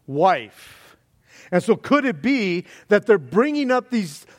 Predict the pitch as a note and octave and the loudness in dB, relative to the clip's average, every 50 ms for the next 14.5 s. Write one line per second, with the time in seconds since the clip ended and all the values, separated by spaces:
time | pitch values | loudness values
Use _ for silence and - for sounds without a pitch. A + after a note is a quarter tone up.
0 | - E3 F3 B3 B3 - - - - A#3+ A#3+ A#3+ A#3+ A#3+ A3 - - G3+ D3 B2 | -8 -4 -2 -2 -2 -2 -6 -8 -4 -2 -2 -2 -2 -4 -6 -4 -6 -6 -6 -4
1 | C3 G#3 C#4 C#4 B3 G3 G3 F#3 - - - G#3 F#3 - - - - C4 C#4+ C#4 | -4 -2 -2 -2 -2 -2 -4 -4 -4 -4 -2 -4 -4 -4 -4 -4 -2 -2 -2 -2
2 | - - - G3+ F#3+ D#3 - F#3 C#3+ - - - G#3+ A#3+ C#4 C#4+ C#4+ _ - F#3+ | -4 -6 -6 -6 -6 -6 -8 -8 -10 -10 -10 -6 -4 -2 -2 -2 -4 _ -4 -4
3 | E3 D#3 F3 - - - - _ - G3+ G3+ G3+ G3 G3 G3+ B3+ D4+ D4+ D4 C4+ | -4 -4 -6 -10 -14 -18 -16 _ 0 2 2 2 2 0 -2 0 0 -2 -4 -4
4 | F#3+ G3+ F3+ E3+ E3 E3 D#3 - _ _ _ - - - - B3 C4+ C#4 - - | -4 -2 -2 -2 -2 -4 -6 -10 _ _ _ -20 -16 -10 -6 -6 -6 -6 -6 -4
5 | - A#3 G3 D3+ C#3+ D#3 D#3 D#3 D3+ D3 D#3 D3+ _ _ _ _ _ _ _ - | -2 -2 -2 -2 -2 -2 -2 -2 -2 -2 -4 -6 _ _ _ _ _ _ _ -6
6 | D#3+ D3+ - - - A3 A3 G#3+ G3 C3 _ _ - A#3 G#3+ F#3 D3+ C3+ - _ | -6 -6 -4 -2 -2 -2 0 -2 -4 -10 _ _ 2 4 4 4 2 -6 -12 _
7 | - _ _ _ _ _ - D#3 F3+ F3 C#3 D#3+ E3 - - - E3 C#3+ C#3+ D3 | -20 _ _ _ _ _ -2 0 0 0 0 -2 -6 -6 -4 -4 -2 -2 -2 -4
8 | C#3 B2+ D#3 A3+ B3 A3+ E3+ B2+ G#2 - - - - - - - G#3+ G#3 - _ | -6 -6 -4 -4 -4 -4 -6 -8 -12 -14 -16 -18 -20 -18 -8 -4 -4 -4 -4 _
9 | _ _ _ _ _ _ _ _ _ _ _ _ _ _ _ _ _ _ - F#3+ | _ _ _ _ _ _ _ _ _ _ _ _ _ _ _ _ _ _ -8 -6
10 | E3+ G3+ G#3+ E3+ G3 C#4+ C#4+ A3 A3 A#3+ A3+ G3 F#3 E3+ E3+ F3+ F3 D3+ - F3+ | -2 -2 0 0 0 0 0 2 2 0 0 0 -2 -2 -2 -2 -4 -2 -2 0
11 | F3 F3 E3+ D3+ C3 D#3 B2+ A2 F#2 - _ _ _ _ _ _ _ _ _ _ | 0 0 -2 -4 -4 -6 -6 -6 -6 -10 _ _ _ _ _ _ _ _ _ _
12 | _ _ _ _ _ _ _ _ _ _ _ _ _ _ _ _ _ - F#3 B3 | _ _ _ _ _ _ _ _ _ _ _ _ _ _ _ _ _ 0 2 2
13 | D4 B3 A3+ A#3+ B3 A3+ G#3 F#3 F3+ - G#3+ G#3+ G#3+ F#3+ A3+ G#3 F#3+ E3+ D#3+ F#3+ | 2 4 2 2 2 2 0 0 0 2 2 2 4 2 0 0 -2 0 2 2
14 | G3+ G3+ F#3+ C#3+ G3 F#3+ F#3+ F3+ _ | 2 2 2 0 0 0 0 -2 _